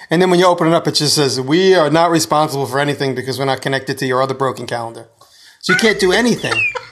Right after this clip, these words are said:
Speaker 1: So if it's not connected to the broken calendar and you try and use iCal on its own,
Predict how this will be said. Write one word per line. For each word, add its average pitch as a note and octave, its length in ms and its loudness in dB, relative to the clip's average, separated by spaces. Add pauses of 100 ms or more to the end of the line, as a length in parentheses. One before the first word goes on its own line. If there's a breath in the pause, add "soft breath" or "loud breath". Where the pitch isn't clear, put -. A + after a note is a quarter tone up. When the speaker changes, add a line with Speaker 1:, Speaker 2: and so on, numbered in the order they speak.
(260)
Speaker 1:
So G3 280 0
if G3 140 -2
it's F3 140 0
not A3 220 0
connected G#3+ 420 -2
to G3+ 80 -2
the F3 80 2
broken F3 360 0
calendar F#3+ 420 2
and C3+ 100 -2
you C3+ 60 -4
try D#3 180 0
and D3 80 -2
use C#3 140 -2
iCal D3 640 0
on C#3 180 0
its C#3 160 -6
own, E3 420 -4